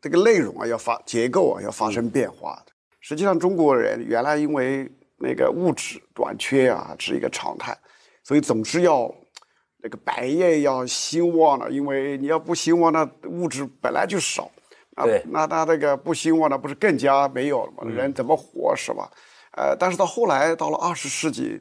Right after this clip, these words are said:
Speaker 1: 像现在每年那个中国，不要说，啊，网，线下的啊，线上的，
Speaker 2: 嗯。
Speaker 1: 那个新的小说啊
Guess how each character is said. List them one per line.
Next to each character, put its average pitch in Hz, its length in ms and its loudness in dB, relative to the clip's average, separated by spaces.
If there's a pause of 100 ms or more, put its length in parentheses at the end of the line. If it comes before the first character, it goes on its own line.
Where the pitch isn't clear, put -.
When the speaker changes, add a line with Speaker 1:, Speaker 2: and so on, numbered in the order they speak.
Speaker 1:
像 127 300 -2
现 139 240 0
在 117 260 0 (340)
每 120 200 0
年 120 280 2
那 156 160 4
个 120 140 0
中 139 240 -2
国， 98 400 -4
不 123 100 -6
要 127 120 2
说， 127 400 0 (460)
啊， 113 360 2
网， 120 300 -4 (160)
线 143 260 2
下 131 280 0
的 - 140 -16
啊， 98 260 -12
线 165 260 2
上 160 300 2
的， 117 160 -4 (440)
Speaker 2:
嗯。 104 280 -14
Speaker 1:
那 131 120 -2
个 131 180 -2
新 156 220 2
的 160 120 8
小 104 260 0
说 147 360 0 (140)
啊 113 520 -4